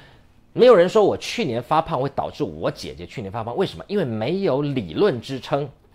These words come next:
所以你不能光看资料就来说明。同样的，没有任何一个政治学学理可以说四年前的投票率可以预测四年后的投票率，因为投票行为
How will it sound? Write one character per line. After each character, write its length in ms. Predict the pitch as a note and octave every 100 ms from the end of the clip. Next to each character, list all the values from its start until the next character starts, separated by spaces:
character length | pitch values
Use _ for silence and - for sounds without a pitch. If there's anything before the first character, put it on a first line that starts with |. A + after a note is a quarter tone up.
| _
所 120 | C4
以 40 | F3
你 80 |
不 100 | B2+
能 140 | D3+ C#3
光 200 | F3+ F#3
看 240 | G3 B2+
资 200 | - F3+
料 180 | G3+ - - _ _ -
就 100 | D#3
来 100 | G#2
说 200 | - B2
明。 200 | F2 D2 - _ _ _ _
同 200 | - A#2+
样 180 | F#3 B2
的， 140 | F2+ - _ _ _ _ _ _
没 260 | D#3+ A3 A#3
有 180 | B2+
任 220 | D#3+ B3 E3+
何 80 |
一 60 | F3+
个 80 | E3+
政 200 | A3 F#3
治 60 |
学 160 | E3 C#3+
学 220 | - C#3+
理 180 | G#2 - - _ _ _ -
可 160 | G3
以 160 | D3 F#2+ -
说 420 | - A3 A3 - _ _ _ _
四 340 | - - D#4
年 240 | G3+ E3 G3
前 220 | - D#3
的 100 | F3+
投 220 | - B2+
票 240 | - G3
率 160 | F#3 C#3+
可 140 | -
以 120 | C#3+ G#2+
预 140 | F#3+ A3 E3+
测 360 | - - F#3 B2+
四 300 | - - D3
年 180 | A2
后 140 | A#2 C#3
的 100 | G#2
投 180 | - F#2
票 220 | B2 G2
率， 180 | G2+ - _ _ _ _ _ _
因 160 | G3
为 160 | A3 A#2+ -
投 180 | A#2
票 180 | C3 E3
行 240 | C3 A2+ A2+
为 160 | A2